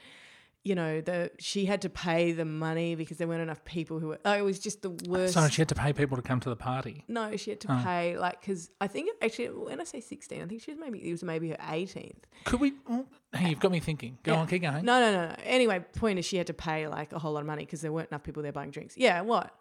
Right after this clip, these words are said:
Speaker 2: Oh, well, we could maybe raffle off, say, if we just did thirty seats.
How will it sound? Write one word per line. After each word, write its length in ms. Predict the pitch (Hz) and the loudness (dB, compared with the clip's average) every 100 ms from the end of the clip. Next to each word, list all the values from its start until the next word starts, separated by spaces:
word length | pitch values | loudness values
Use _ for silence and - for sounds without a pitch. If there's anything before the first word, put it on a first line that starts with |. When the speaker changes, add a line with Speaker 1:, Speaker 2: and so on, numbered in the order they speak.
| - | 4
Speaker 2:
Oh, 400 | 165 202 190 113 - - - | 6 6 4 -2 -10 -16 -4
well, 160 | 226 233 | 6 8
we 160 | 233 254 | 8 2
could 180 | 254 | -2
maybe 280 | 262 294 294 | -2 0 -2
raffle 460 | 175 175 190 160 143 | 2 4 4 0 2
off, 380 | 156 - - - | 2 0 -6 0
say, 460 | 180 156 151 147 - | 4 4 4 0 -4
if 160 | 185 - | -2 0
we 60 | |
just 180 | 180 180 | 0 0
did 120 | 175 | -2
thirty 540 | - - 190 190 - 151 - _ | -4 6 8 8 6 -6 -14 _
seats. 540 | - - 131 101 - | -6 0 0 0 -6